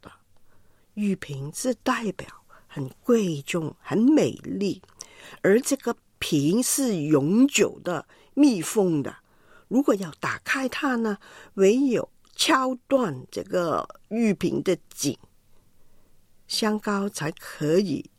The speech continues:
倒出来。就是说，敲断之后，敲破之后，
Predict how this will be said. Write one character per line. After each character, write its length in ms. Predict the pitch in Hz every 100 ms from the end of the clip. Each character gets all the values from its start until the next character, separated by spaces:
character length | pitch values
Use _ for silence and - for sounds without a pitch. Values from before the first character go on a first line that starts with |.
| - - _ _ -
倒 260 | 135 113 -
出 240 | - 226
来。 340 | 170 123 95 - _ _ _ _ _ _ _ _ _ _ - - -
就 120 | -
是 160 | 254 233
说， 540 | - 226 214 214 214 - _ _ - -
敲 380 | - - 269 262 254
断 260 | 277 226 180
之 220 | - 214
后， 340 | - 208 139 - - - _
敲 400 | - 302 269 254
破 340 | 214 - 269 175
之 180 | - 208
后， 320 | - 185